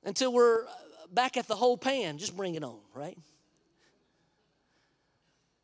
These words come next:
What it's saying of forget is to, to literally starve the thought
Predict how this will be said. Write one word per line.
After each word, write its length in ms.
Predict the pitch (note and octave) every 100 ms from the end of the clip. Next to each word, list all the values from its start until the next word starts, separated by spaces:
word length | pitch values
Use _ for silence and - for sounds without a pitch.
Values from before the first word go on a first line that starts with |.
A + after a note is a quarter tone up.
| _ _ _ _ _ _
What 200 | A#3 E4+
it's 120 | C4+
saying 520 | - - F4+ F#4 D#4+
of 160 | C#4 A3+
forget 520 | - B3 G3 F4+ E4+
is 200 | C4 A3+
to, 320 | - C4 - - - _ -
to 120 | C4
literally 580 | B3+ D4 F#4+ F4 C#4+ C4
starve 920 | - - D#4 E4 F#4 F#4+ F4+ C4 - _ _ - -
the 140 | C4+
thought 640 | B3 - E4+ E4+ B3 -